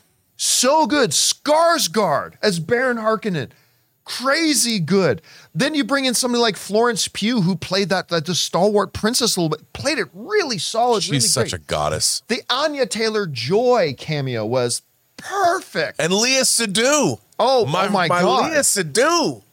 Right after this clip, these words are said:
Speaker 1: As, as another one of the Bene Gesserit. I, I'm, look, and then the, the, the world building, the, the politics, the intrigue. And then let me talk about this. The hand-to-hand combat in this movie,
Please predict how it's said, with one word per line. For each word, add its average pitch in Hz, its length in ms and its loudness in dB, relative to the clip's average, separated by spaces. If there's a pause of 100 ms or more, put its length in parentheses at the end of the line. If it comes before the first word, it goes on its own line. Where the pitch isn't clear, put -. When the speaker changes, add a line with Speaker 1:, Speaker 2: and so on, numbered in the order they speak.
(120)
Speaker 1:
As, 185 260 -2
as 175 260 -2
another 185 320 0
one 185 120 2
of 175 60 -2
the 165 80 0
Bene 156 240 0
Gesserit. 139 460 -4
I, 175 160 0
I'm, 190 360 -4
look, 165 360 -6 (1160)
and 190 160 -2
then 190 180 -2
the, 147 160 -6
the, 147 300 -8
the 147 80 -4
world 175 320 0
building, 160 180 -4
the, 147 120 -4 (160)
the 147 120 -2
politics, - 840 -4 (320)
the 170 180 -14
intrigue. 185 540 -2 (360)
And 160 200 0
then 202 240 2
let 202 80 -2
me 196 80 -2
talk 170 240 -2
about 147 220 0
this. 120 320 -2 (640)
The 180 100 0
hand-to-hand 240 840 -2
combat 170 720 -2 (840)
in 170 160 4
this 190 200 2
movie, 170 420 0